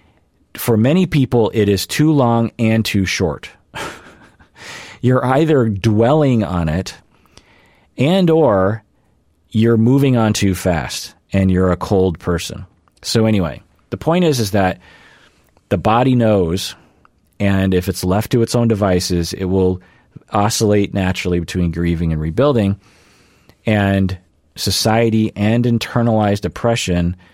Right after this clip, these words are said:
will, uh, throw a wrench in that process. And for many people, when a wrench is thrown in the process, they develop complicated grief,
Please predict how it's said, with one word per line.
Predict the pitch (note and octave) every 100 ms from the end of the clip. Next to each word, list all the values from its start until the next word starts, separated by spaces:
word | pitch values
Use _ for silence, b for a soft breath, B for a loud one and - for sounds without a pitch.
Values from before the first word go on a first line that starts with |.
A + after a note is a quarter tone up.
| b b b
will, | - G2+ F#2+ F#2+ F#2 F2+ F#2 _ _ _
uh, | F#2 D#2 - - - _ -
throw | - A#2 A2+
a | G#2
wrench | F#2+ G2+ G2
in | F#2+
that | E2 C#2+
process. | - G#2 A2+ - E2 E2+ - -
And | G2 F2+
for | - F#2+
many | F2+ G2+ B2+
people, | B2 G2+ F2+ F2+ E2+ F2 F#2+ b b b b b b
when | - F#2 G2 G#2 G#2+ -
a | G2+ F#2
wrench | F2 G2 F#2+
is | F2
thrown | - F#2
in | E2+
the |
process, | E2 A#2+ B2 C3 F#2+ F2 -
they | F#2 F2
develop | E2 E2 F2 -
complicated | F#2+ F#2 - E2+ D#2+ D#2
grief, | A2 A#2 F2+ F2+ -